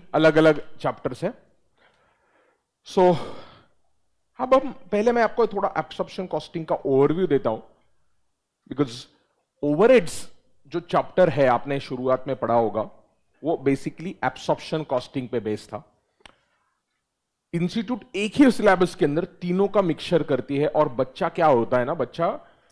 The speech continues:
वो कंफ्यूज होता है अलग-अलग नाम देख के। Whereas actually अगर आपको स्टैंडर्ड कॉस्टिंग समझना है तो आपको एक बार ये एब्जॉर्प्शन कॉस्टिंग का कुछ टर्मिनोलॉजी समझ में आया तो स्टैंडर्ड आपके लिए बहुत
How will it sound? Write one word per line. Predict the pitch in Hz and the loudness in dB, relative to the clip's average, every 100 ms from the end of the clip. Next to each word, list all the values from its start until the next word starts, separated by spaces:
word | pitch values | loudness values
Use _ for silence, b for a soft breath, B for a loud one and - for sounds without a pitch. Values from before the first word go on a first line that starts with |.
| b b b | b b b
वो | 170 | -4
कंफ्यूज | 170 170 160 180 214 147 | -2 0 0 0 -2 -2
होता | 131 123 | -4 -2
है | 110 135 | 0 0
अलग-अलग | - 151 170 175 175 | 0 2 4 4 4
नाम | 156 135 131 131 | 2 -2 -2 -4
देख | 113 98 - | -8 -10 -12
के। | 98 - _ _ _ _ _ _ | -16 -16 _ _ _ _ _ _
Whereas | 127 160 185 147 - - - | 2 6 6 4 0 -12 -8
actually | 143 - 202 202 | -10 -8 -2 0
अगर | 180 | 2
आपको | 180 - - | 0 0 -8
स्टैंडर्ड | 139 151 160 | -4 -2 -2
कॉस्टिंग | 170 175 - 180 | -2 -2 -4 -4
समझना | 156 143 151 151 | -2 -2 0 0
है | 123 | -2
तो | - | 0
आपको | 131 135 - | 0 0 -4
एक | 156 139 | -6 -2
बार | 151 | 0
ये | 156 - | 0 -2
एब्जॉर्प्शन | - - 143 - 165 | -4 -6 -8 -8 -6
कॉस्टिंग | 147 143 165 160 | -6 -6 -10 -2
का | 160 160 - - _ - | -2 -2 -8 -20 _ -12
कुछ | 170 - - | -12 -12 -6
टर्मिनोलॉजी | 147 139 156 180 185 180 | -4 -2 0 2 2 0
समझ | 175 165 160 | -2 -2 0
में | 160 | 0
आया | 143 120 123 b b | 0 0 -4 b b
तो | - | -12
स्टैंडर्ड | 143 156 139 156 | -6 -4 2 4
आपके | 156 - 156 | 4 2 -2
लिए | 151 | -2
बहुत | 139 135 156 - - | 2 2 2 -4 -16